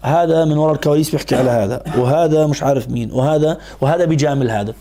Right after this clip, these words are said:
أي، أي خير سيكون في، في، في شيء من هذا القبيل؟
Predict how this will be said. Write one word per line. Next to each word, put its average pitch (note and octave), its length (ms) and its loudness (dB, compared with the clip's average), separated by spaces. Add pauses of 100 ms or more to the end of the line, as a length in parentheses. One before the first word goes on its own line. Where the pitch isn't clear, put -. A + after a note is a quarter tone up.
(500)
أي، C4 400 2 (200)
أي C4+ 240 2
خير A#3+ 320 0
سيكون F3 720 0 (840)
في، E3 340 0
في، D3+ 160 0
في D#3+ 160 0
شيء G#3 160 0
من F#3 80 -2
هذا D#3+ 200 0
القبيل؟ C#3+ 400 -2